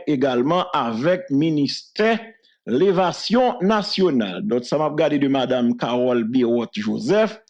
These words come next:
Toute expérience liée, c'est aux États-Unis. Bon, regardez encore.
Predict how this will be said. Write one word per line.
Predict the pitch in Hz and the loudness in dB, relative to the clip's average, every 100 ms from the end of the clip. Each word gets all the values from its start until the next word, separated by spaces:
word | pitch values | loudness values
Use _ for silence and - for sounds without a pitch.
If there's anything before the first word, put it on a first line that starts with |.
| _ _ _ | _ _ _
Toute | 254 247 220 | -2 0 2
expérience | 196 - - 156 135 123 - | 0 0 0 2 2 -2 -2
liée, | 135 170 | 0 2
c'est | 160 160 175 - | 0 0 0 2
aux | 254 214 | 2 2
États-Unis. | 127 160 151 247 262 185 180 185 151 107 85 _ | 2 0 0 0 0 2 2 2 2 -2 -6 _
Bon, | - 95 | -6 -2
regardez | 110 117 107 117 110 | 0 0 0 -2 -2
encore. | 101 - 208 220 220 - | -4 -2 0 0 -2 -18